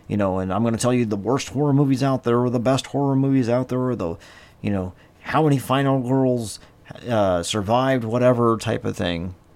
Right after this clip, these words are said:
For me, I wanted to actually make a, a community type of thing, you know, and talk with you guys about this kind of stuff.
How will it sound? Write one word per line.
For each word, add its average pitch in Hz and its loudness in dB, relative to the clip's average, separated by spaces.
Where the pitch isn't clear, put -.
For 127 0
me, 123 4
I 113 6
wanted 113 2
to 107 2
actually 101 -2
make 95 -4
a, 85 0
a 113 -4
community 117 2
type 101 -8
of 110 -12
thing, 90 -8
you 104 -4
know, 90 -4
and 95 -2
talk 107 0
with 92 -10
you 90 -6
guys 65 -8
about 85 -12
this - -14
kind - -8
of 78 -12
stuff. - -8